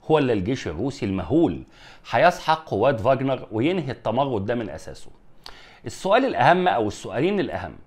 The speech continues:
هل تعتقد إن رئيس مجموعة فاجنر بيتصرف من دماغه ولا بتنسيق مع الغرب؟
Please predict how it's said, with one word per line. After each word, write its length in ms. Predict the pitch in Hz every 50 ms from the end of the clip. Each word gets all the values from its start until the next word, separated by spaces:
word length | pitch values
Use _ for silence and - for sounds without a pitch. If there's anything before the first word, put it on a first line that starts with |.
| - - - - - -
هل 200 | - - 294 320
تعتقد 480 | 302 311 165 143 - 202 196 - 208 190
إن 180 | 139 120 113 107
رئيس 300 | 104 143 190 196 - 170
مجموعة 360 | 117 104 117 143 160 147 113
فاجنر 420 | 98 101 123 120 101 95 85 - 87
بيتصرف 640 | 87 101 98 - - - 180 180 175 165 - -
من 140 | 107 92 98
دماغه 360 | 98 101 127 156 160 160 156 - - - - - - - -
ولا 260 | 117 120 131 131 127
بتنسيق 540 | - - - 131 123 113 - - 190 - 170
مع 180 | 147 113 95
الغرب؟ 360 | 90 87 82 82 80 78 -